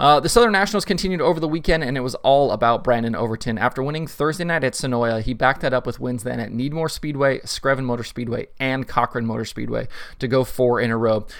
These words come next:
With four races remaining on the tour, Overton has taken control in the point standings over Chris Madden. The series is back tomorrow night at Tri-County Raceway in North Carolina.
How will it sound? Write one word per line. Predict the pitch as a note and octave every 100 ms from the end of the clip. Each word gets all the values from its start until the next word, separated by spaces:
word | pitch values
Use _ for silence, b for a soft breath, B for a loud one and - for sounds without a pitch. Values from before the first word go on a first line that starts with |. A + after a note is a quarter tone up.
| B
With | B B2+
four | F3 F3+
races | E3 D#3 C#3
remaining | C3+ C3 C3 B2
on | A#2+
the |
tour, | A2+ B2+ A#2 A2
Overton | A#2+ A#2+ B2+
has | A#2+ A2+
taken | - B2 A#2
control | A#2 - A#2+ A2 G#2
in | A#2
the | G#2+
point | - A#2 A2
standings | A#2 A2 G#2
over | A2 A2
Chris | - - A#2
Madden. | A2+ G#2+ A2+ A2
The | G#2+
series | C#3 C3+ A#2
is | A2+
back | A2 A2+ -
tomorrow | A#2+ A2+ A#2 A#2
night | A2 G#2
at | G#2 -
Tri-County | A2+ G#2+ - A2 G#2+
Raceway | A2 A2+ - A2
in | - A2+ A2
North | A2 -
Carolina. | A#2 A#2+ G#2+ G#2+ G#2+